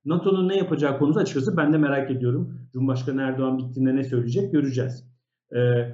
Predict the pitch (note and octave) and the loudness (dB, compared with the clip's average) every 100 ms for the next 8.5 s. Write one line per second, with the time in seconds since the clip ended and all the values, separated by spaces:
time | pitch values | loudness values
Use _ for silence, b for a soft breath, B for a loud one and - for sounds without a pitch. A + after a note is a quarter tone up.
0 | - _ G#3+ - G#3+ G#3 - - F3+ E3 | -12 _ -4 0 0 -2 -6 -6 -2 0
1 | E3+ D#3+ E3 D#3+ D3+ D3+ D3 C#3+ D3 C#3+ | 0 0 2 2 2 4 2 0 0 -2
2 | C#3 D3 - C#3+ - C#3 C#3+ C3 D3 C3+ | -2 -4 -2 -4 -2 -2 0 0 0 0
3 | C#3 C3 C#3 C#3 B2+ B - - A#2 A#2 | 0 2 2 2 0 B -18 -4 -2 0
4 | A#2+ A#2 A2+ A2 C#3 D3 D3 C#3 C#3+ C3+ | -2 -4 -8 -2 4 6 4 2 0 0
5 | C#3+ F3 F3 C#3 A#2 A2 D3 C3+ C#3 D#3 | 2 0 -2 -6 -6 -4 -2 0 0 0
6 | B2+ C3+ B2+ G#3 A#3 G#3+ F#3+ F3 D#3 C#3+ | -2 -4 -4 -4 0 0 2 0 0 -4
7 | C3+ C3 C3 B2+ B2 B2+ B2+ B2+ B2 A#2+ | -2 -4 -4 -4 -4 -2 0 0 2 0
8 | A#2+ A2+ C#3 F3 - | -2 -2 -2 -2 -8